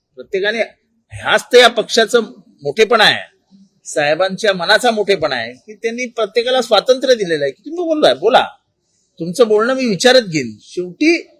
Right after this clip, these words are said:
पक्षाचा निर्णय घेताना हा कलेक्टिव्ह निर्णय असेल, सर्व कार्यकर्त्यांच्या हिताचा विचार करून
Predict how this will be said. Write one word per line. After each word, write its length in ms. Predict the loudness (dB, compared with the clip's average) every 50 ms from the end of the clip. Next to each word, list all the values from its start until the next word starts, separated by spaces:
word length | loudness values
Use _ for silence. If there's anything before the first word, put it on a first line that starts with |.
| _ _ _ _ _ _ -12
पक्षाचा 400 | -12 -8 -2 0 2 4 4 4
निर्णय 300 | 2 2 0 0 0 0
घेताना 340 | 0 0 0 0 0 0 -2
हा 180 | -2 -4 -4 -6
कलेक्टिव्ह 600 | -4 -2 0 0 0 0 -2 -2 -4 -2 -2 -2
निर्णय 240 | -2 -2 -2 -4
असेल, 320 | -6 -8 -8 -10 -12 -14 -14 _ _ _ _ _ _ _ _ _ _ _ _ _ _ _ _ _ _ _
सर्व 300 | -2 2 4 6 6 6
कार्यकर्त्यांच्या 960 | 4 4 4 4 4 6 4 2 0 -2 -4 -4 -2 0 -2 -2 0 0 -2 -2
हिताचा 540 | -2 -2 -4 -2 0 0 0 2 2 0 0
विचार 380 | -2 -4 -4 -4 -4 -2 -4
करून 420 | -4 -6 -8 -6 -6 -6 -6 -8